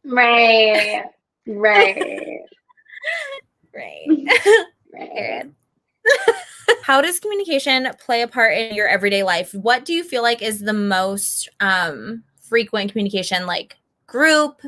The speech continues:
Speaker 2: interpersonal? Like, do you feel like you talk to mainly just, like, one to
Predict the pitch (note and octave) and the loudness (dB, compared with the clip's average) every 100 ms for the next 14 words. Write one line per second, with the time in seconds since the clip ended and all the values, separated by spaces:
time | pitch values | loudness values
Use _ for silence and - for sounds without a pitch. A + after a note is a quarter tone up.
0 | - A3 G3+ F#3+ B3 B3 B3+ A#3+ A#3+ A#3 | -8 -2 -2 2 2 2 0 2 2 2
1 | G#3 A#3+ A#3+ A#3 A3+ A#3 A3+ G#3 F#3+ - | 2 -2 0 0 0 -2 0 2 2 -4
2 | - - A3+ A3+ A3+ F#3+ G3+ G#3 G#3 G3 | -12 -4 -2 0 -2 0 -2 0 0 0
3 | F3 E3+ F3+ F#3 F3+ | -4 0 2 2 0